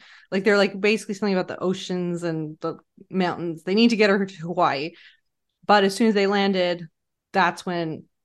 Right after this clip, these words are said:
all hell breaks loose. And that's where we hear for the first time from her children, her real non-cult biological children.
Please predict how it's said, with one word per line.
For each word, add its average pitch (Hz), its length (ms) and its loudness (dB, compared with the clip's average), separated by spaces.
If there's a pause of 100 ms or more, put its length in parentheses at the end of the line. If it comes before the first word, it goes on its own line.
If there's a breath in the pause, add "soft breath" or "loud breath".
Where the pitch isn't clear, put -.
all 196 220 6
hell 175 240 2
breaks 156 420 -6
loose. 98 400 -10 (720)
And 190 640 -2 (120)
that's 330 320 2
where 254 120 6
we 240 100 2
hear 262 240 0
for 277 140 -6
the 277 60 -8
first 285 240 -4
time 262 260 0
from 247 280 2 (200)
her 247 160 -2
children, 208 560 -4
her 185 140 -4
real 190 600 -6
non-cult 185 640 -4
biological 170 540 -2
children. 151 480 -8